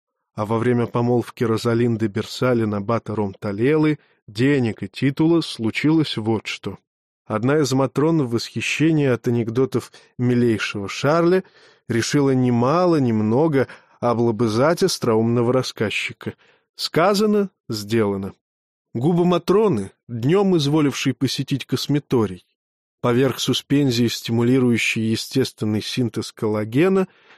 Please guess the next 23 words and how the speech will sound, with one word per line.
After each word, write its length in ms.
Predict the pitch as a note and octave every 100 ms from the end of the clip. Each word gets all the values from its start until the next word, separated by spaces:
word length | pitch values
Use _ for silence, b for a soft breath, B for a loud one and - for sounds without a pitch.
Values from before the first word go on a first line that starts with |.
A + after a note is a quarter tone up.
| b
были 280 | A#2 B2 C3+
обработаны 680 | F#3 C#3+ A#2 A2 G#2+ A2 G#2
помадой 680 | - G#2 A2 D3 D3+ E3 -
Репалп 840 | B2 A2+ - - C#3 D#3 C#3 -
Боттичелли, 960 | A2+ A2+ B2+ - A2 - A#2+ G#2+ F#2+ F#2 _ _ _ _ -
а 100 | A2
у 80 |
Карла 420 | G2 B2 A#2+ A2+ G#2+
Эмериха 500 | B2 B2 B2+ C3+ C3
оказалась 580 | A#2 A2+ G#2 C3 C3 G#2+
довольно 480 | A2+ A#2+ D3 C3+ A#2+
редкая 500 | D#3 E3+ - D3 - B -
аллергическая 880 | A#2+ A2+ A2 C3 D#3 - - A#2
реакция 580 | A2 B2+ E3+ - - A2
на 120 | G2
сочетание 640 | F#2+ - - - C#3+ C3+ A#2
пчелиного 600 | - - A#2 A#2 G#2 G2
воска, 540 | G2 D#3 F3 - D#3+ D3+ _ _ _ -
масла 420 | A#2+ A#2 - G#2
карите 640 | - A2 G#2+ - E3 G3 G3+
и 280 | - F3+ E3+
гомогенизированных 1300 | B2+ C3 F3 F3 D#3 C3+ A2+ B2+ C#3+ D#3+ D#3 -
водорослей 680 | B2 B2 C#3 C#3 - D3 D3